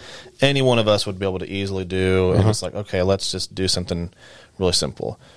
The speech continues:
Speaker 1: Would you have your clients just, you know, say, "Uh, you guys can take care of that if you want to"?
Speaker 2: Yes, sometimes I do. You know, if it's something simple, um, you know, during the inspection, if they, you know, come back and have,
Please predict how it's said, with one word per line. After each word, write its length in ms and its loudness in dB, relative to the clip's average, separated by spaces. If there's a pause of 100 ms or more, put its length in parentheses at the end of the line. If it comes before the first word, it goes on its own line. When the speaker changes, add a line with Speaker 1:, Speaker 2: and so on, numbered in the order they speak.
(140)
Speaker 1:
Would 180 2
you 220 2
have 200 0
your 100 -4
clients 380 2
just, 220 0 (640)
you 100 -4
know, 100 0
say, 180 -2
"Uh, 120 -6 (180)
you 140 -4
guys 180 2
can 100 -14
take 200 -12
care 100 -14
of 80 -10
that 120 -8
if 80 -12
you 60 -10
want 140 -10
to"? 180 -6 (560)
Speaker 2:
Yes, 240 2
sometimes 380 2
I 80 4
do. 260 0 (120)
You 140 4
know, 60 4
if 120 -2
it's 120 -2
something 300 0
simple, 500 2 (520)
um, 500 2
you 80 6
know, 60 6
during 200 4
the 80 6
inspection, 560 2
if 100 2
they, 120 4
you 160 2 (180)
know, 160 2
come 220 2
back 260 2
and 120 2
have, 280 2